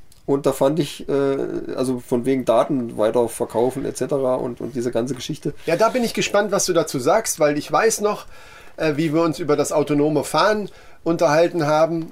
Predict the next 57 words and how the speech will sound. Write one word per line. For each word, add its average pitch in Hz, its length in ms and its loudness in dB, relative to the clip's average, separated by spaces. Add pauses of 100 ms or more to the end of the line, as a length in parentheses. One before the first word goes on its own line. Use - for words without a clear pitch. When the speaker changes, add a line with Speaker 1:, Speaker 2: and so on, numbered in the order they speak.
Speaker 2:
Äh, 143 300 2
wie 180 80 -4
ich 214 140 -6
das, - 280 -2
die 180 160 -4
Meldung 208 300 4
das 180 100 -2
erste 208 320 4
Mal 196 140 2
gehört 185 280 4
habe, 190 160 4
habe 175 120 2
ich - 60 -4
noch 180 120 4
gedacht, 170 300 0
das 151 120 0
müssten 170 280 -2
wir 135 80 0
eigentlich 139 120 -2
noch 135 120 0
mal 127 100 0
besprechen. 147 500 -4 (400)
Weil 135 140 4
da, 160 180 4 (160)
da 156 120 4
habe 175 140 4
ich - 60 -6
dann 190 140 4
noch 180 140 2
gesagt, 170 320 2
ja 156 220 6
toll, 175 260 4
und 143 120 2
dann, 139 280 2
äh, 123 720 4
kann 147 200 0
die 143 120 2
N 156 120 0
S 151 160 0
A - 40 -4
hier 156 880 4
überall 143 400 2
sehen, 151 240 0
wo 147 80 2
du 139 80 0
langfährst 170 500 2
und 156 120 0
du 180 100 0
noch 180 320 0
mehr 165 280 2
oder, 185 140 4
du 165 180 -2
gehörst 208 220 2
ja 202 80 2
zu - 100 -10
dieser 180 240 4
Fraktion, 170 520 2